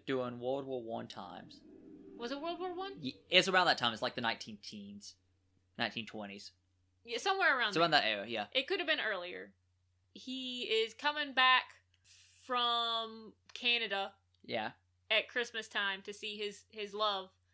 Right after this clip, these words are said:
Speaker 2: and he gets murdered.
Speaker 1: Yeah.
Speaker 2: And he's been living in the house that he lived in forever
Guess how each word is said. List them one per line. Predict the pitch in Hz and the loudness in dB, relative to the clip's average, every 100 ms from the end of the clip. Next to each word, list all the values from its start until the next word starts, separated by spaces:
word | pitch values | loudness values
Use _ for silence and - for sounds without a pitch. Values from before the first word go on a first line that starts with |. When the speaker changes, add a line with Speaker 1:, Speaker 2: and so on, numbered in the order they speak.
| _ _ _ _ 214 | _ _ _ _ 0
Speaker 2:
and | 208 202 | 2 0
he | 202 208 | -4 -4
gets | 220 233 | -4 -2
murdered. | 247 240 180 - _ _ _ - | 2 2 0 -8 _ _ _ -8
Speaker 1:
Yeah. | 110 104 - _ - | -6 -6 -8 _ -4
Speaker 2:
And | 220 214 208 208 | 0 2 0 -2
he's | 220 202 | -8 -6
been | 220 220 | -6 -4
living | 226 233 226 | -2 -2 -2
in | 214 | -6
the | |
house | 208 240 233 233 - | 0 2 2 -2 -6
that | 220 | -4
he | 196 220 | -4 -6
lived | 208 208 196 | -6 -6 -6
in | 202 196 185 185 190 - | -4 -4 -6 -12 -20 -12
forever | 214 190 208 190 190 180 175 | -4 0 0 -2 -6 -8 -12